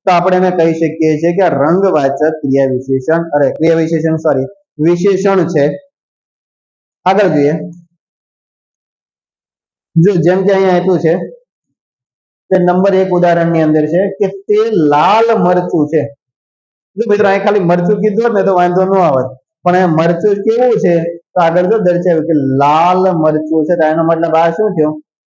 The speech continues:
વિશેષણ છે લાલ. અને બીજું કે આ મરચાંનો એ પોતે ગુણ દર્શાવે છે, માટે આપણે કહી શકીએ કે અહીંયા લાલ મરચું જે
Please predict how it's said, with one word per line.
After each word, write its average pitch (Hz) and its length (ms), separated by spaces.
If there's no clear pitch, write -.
વિશેષણ 156 720
છે 175 160
લાલ. 170 280
અને 180 180
બીજું 160 300
કે 190 120
આ 165 60
મરચાંનો 214 600
એ - 20
પોતે 180 260
ગુણ 220 340
દર્શાવે 185 500
છે, 170 100
માટે 170 240
આપણે 185 280
કહી 175 200
શકીએ 160 300
કે 170 100
અહીંયા 156 280
લાલ 165 200
મરચું 170 380
જે 156 100